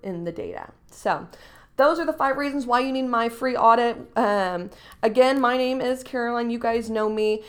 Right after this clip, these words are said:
In the event that you would like a free audit to be conducted at your property, you don't have to be a property partner of mine. You don't even have to be a property management customer of mine. Um, all you need to do is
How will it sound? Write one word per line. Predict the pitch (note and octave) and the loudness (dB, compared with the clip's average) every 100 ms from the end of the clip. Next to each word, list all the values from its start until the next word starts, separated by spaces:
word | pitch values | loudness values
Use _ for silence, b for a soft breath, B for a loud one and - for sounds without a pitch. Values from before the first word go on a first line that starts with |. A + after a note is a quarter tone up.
| B - | B -10
In | C4 D#4 D#4+ | -4 -2 -2
the | D#4 | -2
event | C#4 C#4+ | -4 -6
that | C#4+ | -6
you | B3 | -8
would | B3 | -8
like | A#3+ A3 | -6 -8
a | A#3+ | -8
free | - A#3 | -6 -4
audit | G#3+ A3 | -4 -8
to | G#3+ | -12
be | A3+ | -12
conducted | B3+ A#3+ C4 C4+ | -8 -6 -6 -4
at | B3 | -6
your | A#3+ | -8
property, | A#3 A#3 A#3 A#3+ | -6 -4 -4 -6
you | A#3 | -8
don't | G#3 G3+ A3+ | -6 -6 -4
have | A#3 | -6
to | |
be | A#3+ | -8
a | A3+ | -10
property | A3 G#3 A3 | -6 -8 -8
partner | G#3+ G3+ - F#3+ | -10 -10 -8 -10
of | F#3+ | -8
mine. | F#3+ F#3 F#3+ | -10 -10 -10
You | F#3 | -8
don't | F3+ A3 | -6 -4
even | A#3 A3+ | -4 -6
have | G#3 | -6
to | G3+ | -8
be | G3+ | -10
a | F#3 | -10
property | F#3+ F#3 A3 | -8 -8 -6
management | A3 A#3 A3+ G#3 | -8 -8 -10 -10
customer | G3+ G3+ G#3 F#3+ | -10 -12 -10 -10
of | F3+ | -8
mine. | F3+ F3 F#3 F3+ B B - | -8 -8 -10 -14 B B -6
Um, | F#3+ F#3+ | -4 -2
all | - A#3 | -2 -2
you | B3 | -2
need | A#3+ | -6
to | A#3 | -8
do | A3+ A#3+ | -6 -2
is | A3 | -2